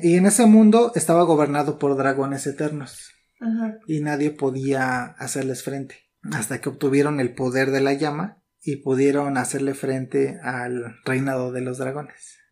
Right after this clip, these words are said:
Speaker 2: Y de ahí sale también Set.
Speaker 1: Set
Speaker 2: Que es el que
Speaker 1: traicionó
Speaker 2: los
Speaker 1: a los
Speaker 2: traiciona.
Speaker 1: suyos.
Speaker 2: Ajá.
Speaker 1: Sí, Set, eh, ahorita te explico, pero él le contó a Wynn cuál era la debilidad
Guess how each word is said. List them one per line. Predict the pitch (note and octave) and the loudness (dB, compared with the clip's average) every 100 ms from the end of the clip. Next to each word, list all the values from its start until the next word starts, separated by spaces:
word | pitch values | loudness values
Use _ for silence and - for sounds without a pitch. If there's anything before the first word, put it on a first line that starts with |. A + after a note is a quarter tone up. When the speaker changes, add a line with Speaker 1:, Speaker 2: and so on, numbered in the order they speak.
| _ _ _ _ _ | _ _ _ _ _
Speaker 2:
Y | A#3 G#3+ G#3 G3+ G3+ G3 | -4 -2 0 2 2 2
de | F#3 | 0
ahí | F#3 F#3+ | 0 -2
sale | G3 F#3 F#3 | -4 -4 -4
también | F3+ F#3 - | -6 -8 -8
Set. | A#3 - - _ _ _ _ _ _ _ _ | -10 -10 -18 _ _ _ _ _ _ _ _
Speaker 1:
Set | - - E3 | -4 2 4
Speaker 2:
Que | |
es | G3+ | 6
el | |
que | G3+ | 6
Speaker 1:
traicionó | F#3 G3+ D#3+ C3+ | 6 6 4 2
Speaker 2:
los | C#3 | 2
Speaker 1:
a | |
los | C#3+ G3+ | 4 4
Speaker 2:
traiciona. | F#3 G#3+ | 4 2
Speaker 1:
suyos. | A3 - - | 0 -6 -4
Speaker 2:
Ajá. | G#3+ G#3+ G#3+ - _ _ _ _ _ _ _ | 0 0 -2 -6 _ _ _ _ _ _ _
Speaker 1:
Sí, | - A3+ | -4 -2
Set, | F3+ - G3+ G#3 - | 0 2 2 2 -6
eh, | D#3+ C#3+ C#3 C3 - | -4 -2 -2 -4 -6
ahorita | C#3 D3+ D#3 - | -4 -4 -6 -4
te | |
explico, | D3 - F3+ E3+ G3+ A3+ A3+ - - | -4 0 -4 0 2 0 -2 -16 -4
pero | C#3 C3+ - | -2 -2 0
él | D#3 E3 | 2 2
le | E3 | 2
contó | - C3+ B2 D#3 | 0 -2 0 0
a | |
Wynn | D3 D3+ D3+ D3+ | 2 0 0 0
cuál | D#3 D3 | 0 2
era | C#3+ | 2
la | C#3+ | 0
debilidad | C3 B2+ C3 B2+ C3+ C#3 | 0 -2 -4 -4 -4 -4